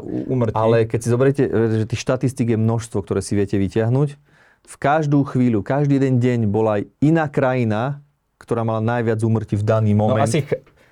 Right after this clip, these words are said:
Speaker 1: ne-, nesúďme sa fakt
Speaker 2: No a teraz
Speaker 1: plus
Speaker 2: ja vám,
Speaker 1: minus,
Speaker 2: no,
Speaker 1: ja len, že
Speaker 2: počkajte,
Speaker 1: tých,
Speaker 2: ale ja
Speaker 1: tých
Speaker 2: vám poviem,
Speaker 1: úmrtí je naozaj
Speaker 2: áno,
Speaker 1: dosť. Vy
Speaker 2: ale
Speaker 1: ste
Speaker 2: ja vám
Speaker 1: pálili
Speaker 2: poviem
Speaker 1: päť tisíc sviečok, e, za tie zbytočné úmrtia. Určite, e, aj podľa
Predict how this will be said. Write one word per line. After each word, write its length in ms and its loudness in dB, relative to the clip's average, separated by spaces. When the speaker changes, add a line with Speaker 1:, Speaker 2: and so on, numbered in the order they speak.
Speaker 1:
ne-, 480 2
nesúďme 480 2
sa 240 2
fakt 220 0
Speaker 2:
No 100 4
a 80 2
teraz 160 6
Speaker 1:
plus 60 6
Speaker 2:
ja 80 8
vám, 80 4
Speaker 1:
minus, 100 0
Speaker 2:
no, 80 4
Speaker 1:
ja 80 6
len, 80 4
že 140 4
Speaker 2:
počkajte, 100 4
Speaker 1:
tých, 80 4
Speaker 2:
ale 80 4
ja 80 6
Speaker 1:
tých 60 6
Speaker 2:
vám 80 2
poviem, 160 4
Speaker 1:
úmrtí 160 0
je 100 4
naozaj 240 2
Speaker 2:
áno, 80 4
Speaker 1:
dosť. 120 2
Vy 40 2
Speaker 2:
ale 80 4
Speaker 1:
ste 80 4
Speaker 2:
ja 80 4
vám 80 2
Speaker 1:
pálili 240 4
Speaker 2:
poviem 80 4
Speaker 1:
päť 160 2
tisíc 240 0
sviečok, 480 2
e, 80 -18
za 160 2
tie 160 0
zbytočné 480 0
úmrtia. 460 2
Určite, 480 0
e, 180 4
aj 240 -4
podľa 180 0